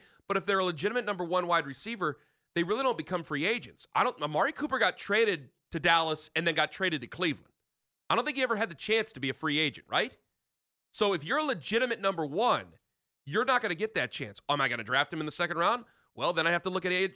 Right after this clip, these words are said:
Andrew Berry's history with drafting wide receiver, which is spotty.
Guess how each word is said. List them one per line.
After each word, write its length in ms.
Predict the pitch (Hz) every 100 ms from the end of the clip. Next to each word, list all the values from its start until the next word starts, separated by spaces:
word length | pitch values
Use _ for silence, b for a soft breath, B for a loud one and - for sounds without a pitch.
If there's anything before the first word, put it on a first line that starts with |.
| -
Andrew 260 | 170 180 190
Berry's 320 | 185 196 190
history 300 | 190 202 202
with 80 | 196
drafting 360 | 190 190 202
wide 200 | 190 196
receiver, 380 | 208 - 285 156
which 280 | 101 127 143
is 140 | 202
spotty. 460 | - - 247 254